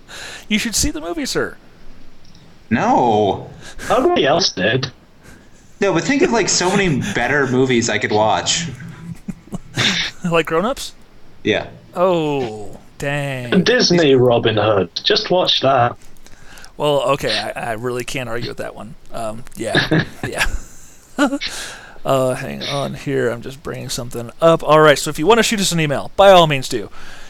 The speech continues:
Speaker 1: You can email us at podcast Barry, Dave, Ethan, or Jack, all at screen geeks dot com. We are gonna have Screen Geeks U K going, hopefully a heck of a lot sooner than later.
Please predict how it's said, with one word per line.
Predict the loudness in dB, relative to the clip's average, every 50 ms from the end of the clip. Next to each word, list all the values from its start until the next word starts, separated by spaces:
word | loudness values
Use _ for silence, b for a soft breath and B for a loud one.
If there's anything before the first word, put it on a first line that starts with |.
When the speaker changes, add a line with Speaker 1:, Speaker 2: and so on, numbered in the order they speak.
| B
Speaker 1:
You | B -2
can | 0 2
email | 2 2 2 2
us | 2 0 0
at | -2
podcast | 0 4 4 4 4 4 2 2 2 2 0 -2
Barry, | 0 2 2 4 2 2
Dave, | 2 2 0 2 0 0 -4
Ethan, | -2 -2 -2 -2 -2 -4 -4
or | -2 0 0 0
Jack, | 0 2 2 2 2 2 2 0
all | 2 2 2
at | 2 -2
screen | -4 -6 -6 -6 -6
geeks | -6 -6 -6 -2
dot | 0 0 0 0
com. | -2 -4 -2 -2 -2 -4 -4 B B B B B B B B -2
We | 2 2
are | 4 4
gonna | 4 4 4
have | 4 2
Screen | 0 -2 -2 -4 -2
Geeks | -2 -4 -4 -4
U | -4 -4
K | -2 -2 -2 0
going, | 0 0 -2 -2 -4
hopefully | -6 -6 -4 -4 -2 -2 -2 -2 0 -2 -2
a |
heck | -2 -2 -4 -2
of | -2
a |
lot | -2 -2 -2
sooner | -2 -4 -4 -6
than | -6 -6 -6
later. | -4 -4 -4 -4 -4 -4 -6